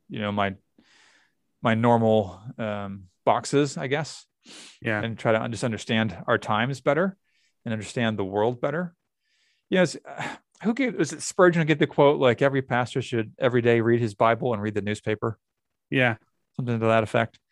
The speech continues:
Speaker 2: Yep. One hand in the Bible, one hand in the
Speaker 1: Yeah,
Speaker 2: newspaper.
Speaker 1: and,
Speaker 2: Yeah.
Speaker 1: and, and that's, that's sort of, I mean, that's true. And the, the twenty-first century version of that. <laughs>
Speaker 2: Now, a newspaper, kids,
Speaker 1: <laughs> Right.
Speaker 2: was,
Speaker 1: The twenty-first
Speaker 2: um,
Speaker 1: century version of that is like, yeah, is to have a variety of things, but we,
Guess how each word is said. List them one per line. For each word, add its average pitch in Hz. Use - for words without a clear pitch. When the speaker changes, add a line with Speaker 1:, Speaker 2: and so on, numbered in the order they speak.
Speaker 2:
Yep. 131
One 147
hand 139
in 131
the 123
Bible, 120
one 113
hand 113
in 110
the 107
Speaker 1:
Yeah, 135
Speaker 2:
newspaper. -
Speaker 1:
and, 120
Speaker 2:
Yeah. 107
Speaker 1:
and, 139
and 202
that's, -
that's 240
sort -
of, 147
I 180
mean, 175
that's 170
true. 156
And 135
the, 120
the 135
twenty-first 143
century 123
version 110
of 95
that. 98
<laughs> -
Speaker 2:
Now, 143
a 156
newspaper, 151
kids, 110
Speaker 1:
<laughs> -
Right. 143
Speaker 2:
was, 117
Speaker 1:
The 175
twenty-first 175
Speaker 2:
um, 131
Speaker 1:
century 151
version 135
of 120
that 120
is 123
like, 127
yeah, 151
is 170
to 180
have 185
a 160
variety 131
of 113
things, 107
but 123
we, 131